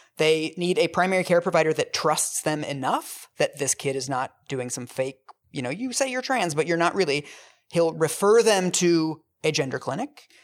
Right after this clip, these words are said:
They, the, they, they need a gender clinic that is nearby. There's only around sixty gender clinics nationwide, which sounds like a lot, but it's a really big country. And these gender clinics are wildly oversubscribed. So most of the providers that I've spoken to,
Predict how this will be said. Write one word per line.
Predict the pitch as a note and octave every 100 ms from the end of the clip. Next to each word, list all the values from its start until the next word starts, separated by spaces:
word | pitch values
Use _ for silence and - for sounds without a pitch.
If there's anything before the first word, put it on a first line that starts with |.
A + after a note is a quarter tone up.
| _ _
They, | E3
the, | D#3+ F#3 -
they, | E3+ F3 E3+ -
they | E3+
need | E3+ G#3
a | G3+
gender | F#3+ A#3
clinic | A#3+ G#3+ G3+
that | F3
is | D#3
nearby. | D#3 E3 F3 E3 C3 B2+
There's | E3+ E3
only | D#3 E3
around | D#3 D3 D3 -
sixty | - - - D#3+
gender | D3 C#3+ D3+
clinics | C3+ B2+ - -
nationwide, | D3+ C#3+ D3+ B2+ A#2+ C#3
which | D#3
sounds | - A3 G#3+
like | F#3+
a |
lot, | D#3+ D#3+ -
but | F3
it's | D#3+
a |
really | C#3 D3 F3 E3+
big | D#3 D#3 D3
country. | B2 C#3 G#3 C4 _ - - - -
And | E3 D#3 - _
these | E3+ F3+
gender | - D#4 E4
clinics | G#3+ F#3+ F3+
are | E3 D#3+ D#3+ D#3
wildly | D#3 G3 A3 F3+ F3
oversubscribed. | D#3 C#3 C#3+ C#3+ - D3 - C3+ F#2+ -
So | - C#3+ C3
most | C#3+ F3 G3+ G3 -
of | D3
the | D3
providers | D3 C3+ C#3 C3+
that | C3
I've | B2+
spoken | - G#3+ A3
to, | G#3 G#3 G3+